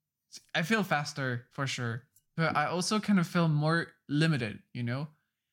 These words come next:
I can't do tricks as much as I would like to, or I can't,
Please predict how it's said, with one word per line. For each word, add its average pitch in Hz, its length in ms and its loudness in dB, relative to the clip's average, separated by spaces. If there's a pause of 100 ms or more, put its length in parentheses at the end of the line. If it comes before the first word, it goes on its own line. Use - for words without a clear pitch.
(160)
I 139 120 0
can't 180 680 2 (120)
do 175 260 2
tricks 170 680 -4 (180)
as 160 240 0
much 160 400 0 (120)
as 143 320 -2
I 139 220 0
would 139 300 -2
like 143 320 -2
to, 143 540 -2 (500)
or 135 600 -4
I 135 100 -6
can't, 143 680 -4